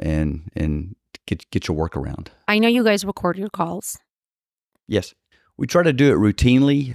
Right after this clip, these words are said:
Speaker 1: We don't have a quota, uh, and it's so important. Oh my gosh. Um,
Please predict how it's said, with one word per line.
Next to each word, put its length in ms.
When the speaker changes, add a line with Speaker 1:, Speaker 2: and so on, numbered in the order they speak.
Speaker 1:
We 100
don't 160
have 140
a 40
quota, 600
uh, 580
and 200
it's 140
so 280
important. 520
Oh 140
my 120
gosh. 420
Um, 600